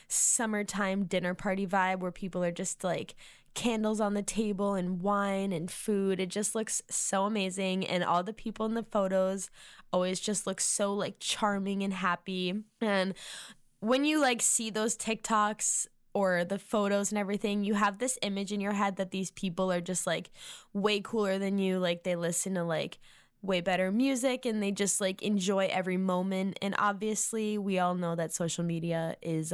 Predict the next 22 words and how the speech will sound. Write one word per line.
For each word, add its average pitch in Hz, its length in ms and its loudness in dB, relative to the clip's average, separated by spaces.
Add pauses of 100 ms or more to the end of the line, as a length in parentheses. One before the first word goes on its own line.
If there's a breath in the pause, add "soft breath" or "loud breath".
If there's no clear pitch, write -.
a 170 120 0
snapshot 170 920 0
of 160 160 -2
a 160 80 2
one 165 400 0
second 170 500 -2
moment. 160 380 0
So 165 200 2
obviously, 175 840 0
it's 175 200 -2
not 160 340 2 (140)
all 165 540 2 (680 loud breath)
rainbows 185 480 2
and 180 100 0
butterflies. 156 960 0
It's 175 220 -2
not 180 380 0
that 170 340 2
amazing, 185 560 -2
but 262 320 2 (220)
you 196 140 -2
can 233 600 -2